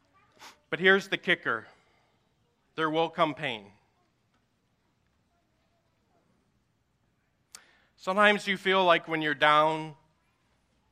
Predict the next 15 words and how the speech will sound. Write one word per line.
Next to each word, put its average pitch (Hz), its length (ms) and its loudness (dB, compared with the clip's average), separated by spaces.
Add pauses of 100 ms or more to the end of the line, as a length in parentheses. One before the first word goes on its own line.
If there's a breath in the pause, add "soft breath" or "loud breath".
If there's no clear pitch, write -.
(800)
the 143 80 -18
struggle 165 460 0
is 156 120 -4
sometimes 160 640 0
the 151 240 -4
enemy 160 520 -2 (180)
can 156 140 -8
come 156 280 0
in 139 360 -4 (220)
and 156 160 -8
kick 170 240 -6
you 151 80 -10
when 139 160 -8
you're 131 120 -8
down. 123 360 -4